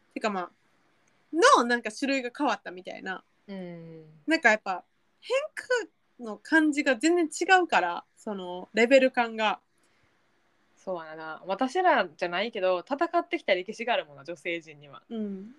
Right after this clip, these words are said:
Speaker 1: だから、なんかやっぱだ-、男性側ってその辺の考え方の、この、なんか未熟な人もいるんやろな。ああいう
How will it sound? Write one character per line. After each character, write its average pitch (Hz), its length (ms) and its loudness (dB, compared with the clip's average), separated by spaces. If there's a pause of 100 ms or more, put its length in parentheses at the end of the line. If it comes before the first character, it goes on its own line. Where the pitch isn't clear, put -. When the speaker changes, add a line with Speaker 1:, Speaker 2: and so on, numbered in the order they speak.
Speaker 1:
だ 233 160 -2
か 202 140 -2
ら、 214 340 0 (840)
な 330 80 2
ん - 0 -
か - 0 -
や 302 60 4
っ 240 40 6
ぱ 269 60 2
だ-、 294 100 6 (320)
男 370 200 4
性 453 100 -4 (200)
側 320 60 -2
っ - 40 -20
て 233 100 -10
そ - 140 -10
の 320 140 -4
辺 294 180 -6
の 285 180 -8
考 339 340 -4
え 339 160 2
方 330 300 -4
の、 233 240 -6
こ 202 180 -14
の、 185 260 -10 (1600)
な 214 140 -2
ん - 20 -8
か 202 100 0
未 226 180 4
熟 339 240 4 (840)
な 240 180 6
人 254 280 4
も 202 80 -2
い 233 120 4
る 359 160 6
ん 311 40 2
や 202 120 0
ろ 185 140 -10
な。 208 160 -8 (160)
あ 240 100 4
あ 240 80 8
い 240 140 2
う 240 260 0